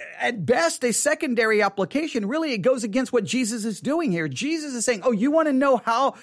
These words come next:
to be saved by keeping the law? Well, go and do this," because what it should lead to is, "Wha-, I, I can't. I, I, I, nobody does it this way."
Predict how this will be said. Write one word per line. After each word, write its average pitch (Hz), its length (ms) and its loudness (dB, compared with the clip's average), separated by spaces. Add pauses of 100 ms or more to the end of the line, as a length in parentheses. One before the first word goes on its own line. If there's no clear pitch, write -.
to 233 80 -4
be 226 120 -4
saved 226 400 0
by 185 140 2
keeping 208 420 -2
the 180 120 2
law? 196 340 4 (220)
Well, 214 160 4
go 277 420 4
and 294 240 2
do 285 220 0
this," 269 440 2 (240)
because 247 320 0
what 247 300 -2
it 240 200 -6
should 240 240 -2
lead 302 400 0
to 262 240 -2
is, 240 540 -4 (1040)
"Wha-, 226 840 -2
I, 196 520 0
I 226 160 2
can't. 359 680 0 (120)
I, 170 180 0
I, 165 100 -6 (220)
I, 220 120 0 (100)
nobody 302 560 4
does 330 400 0
it 170 160 0
this 214 260 2
way." 110 300 -2